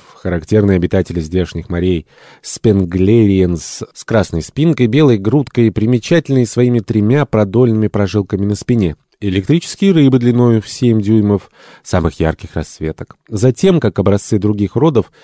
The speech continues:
яйцевидные, бесхвостые, тёмно-коричневого, почти чёрного цвета в белую полоску.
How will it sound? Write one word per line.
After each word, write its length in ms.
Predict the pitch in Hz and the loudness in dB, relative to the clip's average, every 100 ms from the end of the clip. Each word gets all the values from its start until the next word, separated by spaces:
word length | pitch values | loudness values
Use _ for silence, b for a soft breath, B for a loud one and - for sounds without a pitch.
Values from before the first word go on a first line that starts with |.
| b - | b -4
яйцевидные, 880 | 107 147 - 104 87 90 85 131 | 0 0 0 0 0 -2 0 0
бесхвостые, 1040 | 147 104 - - 76 131 147 - 120 107 - | 0 -2 -4 -12 -2 0 0 0 0 0 -2
тёмно-коричневого, 840 | 127 117 110 113 131 - 110 104 | -2 -2 0 0 0 -2 -2 0
почти 360 | 107 104 - - | -2 -6 -10 -6
чёрного 420 | 117 107 101 95 | 0 0 0 -4
цвета 400 | - 98 95 98 | -4 -2 -2 -4
в 60 | |
белую 320 | 90 98 92 87 | -2 -2 -2 -2
полоску. 600 | 95 92 92 - 95 | -4 -4 -8 -10 -10